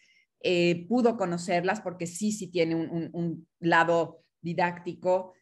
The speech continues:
sí, sí bailamos, em, Y bueno, ya extraño muchísimo poder seguirla bailando y hacer giras con, con mi queridísima Carmen Correa,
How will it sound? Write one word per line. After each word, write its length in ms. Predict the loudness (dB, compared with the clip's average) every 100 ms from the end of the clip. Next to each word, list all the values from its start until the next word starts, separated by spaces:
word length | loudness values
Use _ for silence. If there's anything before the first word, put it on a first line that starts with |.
| _
sí, 380 | -16 -4 0 0
sí 200 | -2 -2
bailamos, 840 | 0 0 0 0 -2 -4 -8 -16 _ _ _ -4
em, 720 | 0 2 0 -2 -6 -6 -10 -14 -20 _ _
Y 160 | -10 -4
bueno, 220 | -2 -2
ya 220 | 0 0
extraño 380 | 0 -4 -4 -4
muchísimo 720 | -6 -6 -8 -8 -6 -4 -4
poder 260 | -4 -4 -6
seguirla 540 | -10 -12 -10 -4 -4
bailando 720 | -2 -4 -2 -4 0 -2 -2 -6
y 140 | -8
hacer 460 | -6 -4 -6 -6 -16 _ _ _ _
giras 500 | -14 -6 -2 -2 -4
con, 300 | -8 -8 -8
con 300 | -10 -6 -6
mi 180 | -6 -6
queridísima 840 | -6 -6 -6 -8 -6 -4 -2 -4
Carmen 360 | -2 -4 -2 -8
Correa, 640 | -6 -2 0 0 -2 -8